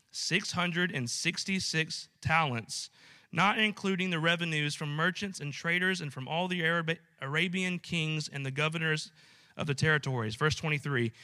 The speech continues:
"King Solomon was greater in riches and wisdom than all the other kings of the earth." I want to point out one more thing that is said about Solomon before moving on.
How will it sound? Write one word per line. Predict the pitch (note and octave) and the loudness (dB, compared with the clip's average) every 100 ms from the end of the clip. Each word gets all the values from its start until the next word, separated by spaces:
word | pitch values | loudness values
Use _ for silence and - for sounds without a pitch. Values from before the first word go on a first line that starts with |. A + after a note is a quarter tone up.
| - - | -20 -6
"King | E3+ G#3 | -2 0
Solomon | - G3 F#3 F3 F3 E3 | 2 4 4 2 2 0
was | C3 B2 | -2 -4
greater | - B2+ C#3+ G3 A3+ | -6 0 2 4 2
in | A3 F3 G#3 | 0 -2 0
riches | F#3 F3+ - E3 D#3+ | 0 0 0 -2 0
and | D3 C#3+ D3+ | -2 -2 0
wisdom | D#3+ C#3 B2+ A#2 | 0 -2 -4 -4
than | A#2 A#2 - | -4 -8 -4
all | D3 F3+ G3 G3 | 2 2 2 2
the | F#3 G3 | 0 0
other | D#3 D#3 E3 | 2 2 0
kings | D#3 - C#3 C#3 C3+ - | -2 -4 -2 -2 -4 -2
of | C3 C3 C3 | -2 0 -2
the | C3 | -2
earth." | C3 A2+ G#2 - _ _ _ _ _ _ _ _ - - - - _ _ - | 0 0 -4 -12 _ _ _ _ _ _ _ _ -20 -20 -20 -20 _ _ 0
I | E3 | 2
want | G3+ F#3+ | 4 0
to | F#3 | -2
point | F#3+ F3+ | 4 6
out | E3+ | 6
one | D#3+ G3 | 4 4
more | G#3 G3+ | 4 2
thing | C3+ G3 D#3 | 0 0 2
that | C#3+ | 2
is | D#3 | 0
said | E3+ D#3+ | 0 0
about | D#3 - | 0 -2
Solomon | - D#3+ D#3 C3+ B2+ | -2 0 0 -2 -4
before | B2+ D3 C#3+ | -6 -6 -4
moving | C#3 C3+ C3+ | -4 -4 -2
on. | C3 A#2 A2+ | -2 -2 -6